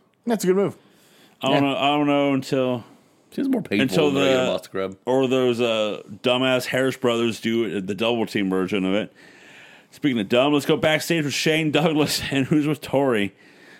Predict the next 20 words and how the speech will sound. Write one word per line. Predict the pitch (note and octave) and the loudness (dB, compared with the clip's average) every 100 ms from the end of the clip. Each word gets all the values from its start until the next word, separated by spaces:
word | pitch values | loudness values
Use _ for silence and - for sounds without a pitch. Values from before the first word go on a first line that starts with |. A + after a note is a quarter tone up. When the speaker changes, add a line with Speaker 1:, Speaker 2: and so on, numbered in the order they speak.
| - | -4
Speaker 2:
Uh, | B2 B2+ C#3 | 0 2 2
D- | D#3 | 2
Speaker 3:
<laughs> | C3+ C3+ A#2+ G#2 F#2 D3+ | 2 2 2 0 0 0
Speaker 2:
Douglas | D#3+ E3+ E3 | 2 2 0
wants | F3 D#3+ D#3 | 0 0 0
the | D#3+ C#3+ - | -4 -4 -6
Conan | - E3 D#3+ D#3 | -2 0 2 2
and | D#3 D3 | 2 4
the | C#3 | 4
animals | D3 D3 C#3 | 2 2 0
to | C3 | -2
come | A2+ C#3 C3 | -4 -2 0
out | C3 A#2 | 0 0
so | C3 | 0
he | C3+ | 0
can | C3 | 0
franchise | A2+ - C3 C#3 B2+ B2+ A2+ G2+ | -4 -2 0 0 0 0 -2 -2
them | G#2 G2+ G2+ | -4 -2 -2
all. | F#2+ G#2 G#2+ _ - - - - - _ - | -2 -4 -6 _ -20 -20 -20 -20 -20 _ -12
Um, | D2 A2 G#2+ G#2 F2 | -4 -2 -2 -2 -6